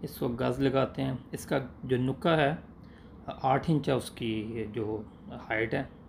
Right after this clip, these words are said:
तो आठ इंच इसका थर्टी वन इंच का गज है, आठ इंच का नुक्का होगा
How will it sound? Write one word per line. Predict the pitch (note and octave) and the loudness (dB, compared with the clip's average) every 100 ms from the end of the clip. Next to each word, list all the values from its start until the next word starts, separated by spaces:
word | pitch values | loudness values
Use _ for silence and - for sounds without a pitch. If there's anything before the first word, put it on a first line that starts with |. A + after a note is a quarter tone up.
| - - - - - - - - - - - - - - - - | -18 -18 -20 -20 -20 -18 -18 -18 -20 -18 -18 -18 -18 -18 -18 -14
तो | - | -6
आठ | B2+ A#2+ C#3+ | -4 -2 -4
इंच | C3+ D3 | -6 -6
इसका | - C#3 - | -2 -2 0
थर्टी | C#3 C3 D3 C#3+ C#3+ C3 | -2 -2 -4 -2 -2 -2
वन | B2+ C#3 | 2 2
इंच | C#3 - | 2 0
का | C3 A#2+ | 0 2
गज | B2 C#3 | 2 2
है, | D3+ - D3+ | 0 -2 -6
आठ | C3 D3 | -4 0
इंच | D3+ | -2
का | D#3 | 0
नुक्का | C#3 B2 E3+ | 0 0 2
होगा | D#3 C3 | 2 2